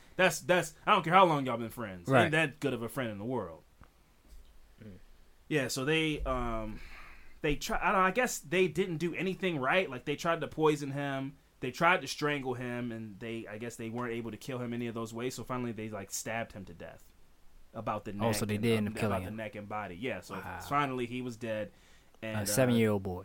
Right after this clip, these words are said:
Speaker 1: mm-hmm, and they left his young body
Speaker 2: Mm.
Speaker 1: in an alley in a nearby town. Um, the murder of Deborah Evans and the theft of the unborn child had been a plan in the works for some time. Williams, Jacqueline, a mother of three,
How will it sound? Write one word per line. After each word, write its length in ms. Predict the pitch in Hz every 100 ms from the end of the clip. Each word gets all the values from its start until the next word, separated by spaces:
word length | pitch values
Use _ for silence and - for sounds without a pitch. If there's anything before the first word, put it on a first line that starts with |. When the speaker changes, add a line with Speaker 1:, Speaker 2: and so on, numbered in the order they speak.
| -
Speaker 1:
mm-hmm, 400 | 113 117 123 127 110
and 100 | 113
they 40 |
left 240 | 117 113 120
his 140 | 110
young 200 | 117 117
body 400 | 113 110 110 110
Speaker 2:
Mm. 140 | 107 90
Speaker 1:
in 120 | 110 107
an 100 | -
alley 440 | 127 113 95 87 -
in 120 | 101
a 40 |
nearby 380 | 101 113 110 107
town. 420 | - 101 82 82 - _ - - - _ - _ _ _
Um, 280 | - 87 90
the 80 | 113
murder 340 | 127 220 226
of 120 | 202 151
Deborah 300 | 175 170 143
Evans 560 | 160 135 120 120 - -
and 160 | 139 131
the 60 | 117
theft 380 | - 180 180 147
of 100 | 127
the 160 | 127
unborn 400 | 147 156 151 139
child 420 | 120 160 151 131
had 140 | 127 120
been 140 | 131
a 60 | 120
plan 380 | - 156 165 160
in 80 | 139
the 80 | 123
works 320 | 135 139 -
for 100 | 127
some 260 | - 135 123
time. 400 | 117 90 78 - _ _ _ - _ -
Williams, 680 | 120 220 180 113 120 - - - - - _ _ _ -
Jacqueline, 460 | 147 127 101 92 131 _ - _ _ _ -
a 80 | 139
mother 320 | 143 196 196
of 100 | 135
three, 500 | - 202 214 104 107